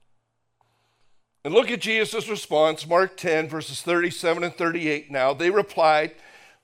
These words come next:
"Let one of us sit at your right and the other at your left in glory." "You don't know what you're asking," Jesus said.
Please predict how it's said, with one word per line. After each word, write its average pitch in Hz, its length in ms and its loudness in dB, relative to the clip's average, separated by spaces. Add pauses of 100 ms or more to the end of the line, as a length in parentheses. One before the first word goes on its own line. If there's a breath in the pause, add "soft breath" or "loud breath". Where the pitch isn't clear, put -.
"Let 202 240 4
one 220 220 4
of 196 140 4
us 175 180 -2
sit 202 240 0
at 240 220 -2
your 220 140 0
right 156 460 2
and 190 140 0
the 180 160 -2
other 185 240 4
at 202 180 -4
your 208 80 -2
left 147 380 0
in 170 160 -6
glory." 143 480 -2 (800)
"You 185 160 -4
don't 226 160 0
know 220 100 2
what 202 320 4
you're 180 140 0
asking," 156 560 0
Jesus 143 340 -8
said. 127 340 -6